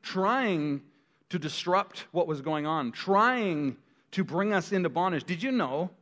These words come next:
<laughs> that there are crafty Christians that are on a mission, not God's mission, they're on their own mission?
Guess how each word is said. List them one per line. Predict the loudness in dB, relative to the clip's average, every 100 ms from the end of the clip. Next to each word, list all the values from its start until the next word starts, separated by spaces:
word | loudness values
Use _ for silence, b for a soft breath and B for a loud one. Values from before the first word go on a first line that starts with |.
| -12
<laughs> | -12 -12 _ _ _ _ -8
that | -2
there | 2 2
are |
crafty | 2 -2 -2 -4 -6
Christians | -4 -4 -4 -10 -10 _ _ _ _ _ _ _ _ _ _ _ 2
that | 4
are | 8
on | 6
a | 6
mission, | 6 4 0 -6 0
not | 2 2
God's | 2 0 -2
mission, | -6 -6 -6
they're | -2 0
on | 0
their | 0
own | 0 0
mission? | -2 -4 -8